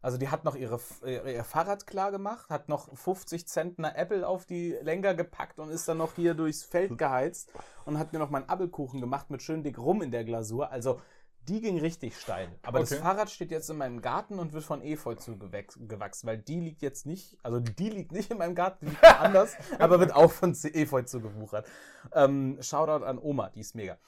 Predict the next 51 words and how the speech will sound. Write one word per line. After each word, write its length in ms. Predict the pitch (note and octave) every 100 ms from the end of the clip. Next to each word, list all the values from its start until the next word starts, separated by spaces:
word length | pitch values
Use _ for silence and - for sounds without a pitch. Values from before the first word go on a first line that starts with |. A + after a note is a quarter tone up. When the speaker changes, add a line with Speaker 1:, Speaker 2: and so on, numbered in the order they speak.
| - -
Speaker 2:
Ja, 380 | F#3+ F3+ F3 F3 D3
äh, 280 | D3 C#3+ D#3
schau-, 460 | - - D3 C3+
äh, 60 | C3+
ja. 260 | A#2 E3 D3+
Speaker 1:
Ja, 280 | C3+ C3 F#3 -
auf 260 | - F3+ -
jeden 180 | F#3 F3+
Fall 180 | D3+ D3+
Feuerwerkskörper. 680 | E3 D#3 A2 - G#2 G2+
Ihr 120 | A2 C3+
dürft 260 | F#3+ A#3+
die 100 | F#3
Scheiße 380 | E3+ D#3+ F3 -
dieses 320 | E3 E3+ F3
Jahr 140 | E3+ C#3
nicht 180 | A#2+
abfeuern, 480 | E3 A3+ - G#3 G#3
das 160 | F#3 D3+
ist 120 | G3
für 80 | -
Speaker 2:
Exakt. 260 | C3 D3 C4
Speaker 1:
Hunde 200 | A#3+ C#3
gut, 340 | A2+ E3 - _ -
aber 340 | A#3 C#4 G3+
das 200 | C#3+ D3
ist 120 | D#3
auch 140 | - F3
für 220 | - F3
Vögel 460 | F3 - F4 D4+ C3+
gut. 340 | A#2 A2 - _ _ -
Denn 140 | B2+
wusstest 360 | A#3 - F3 -
du, 120 | F#3+
Vögel, 560 | B3+ - B3 C#4 A3 B3+
weil 140 | D#3 C#3+
alle 180 | D#3 E3+
haben 140 | F3
immer 140 | E3+
gesagt, 200 | D#3+ D#3 -
ja, 340 | A#3 C#4 C#4
was 160 | B3 A3
fliegt 320 | - B3 B3+
so 80 | -
ein 140 | A3
Vogel 420 | G3 - C4 C4 A#3+
auch 160 | A3
in 140 | A3 G#3+
die 80 |
Silvesterrakete 1200 | G#3 G3 F#3+ C#4+ C#4 B3 A#3 A3+ - B3+ B3 G#3+ G#3
rein? 300 | A3+ B3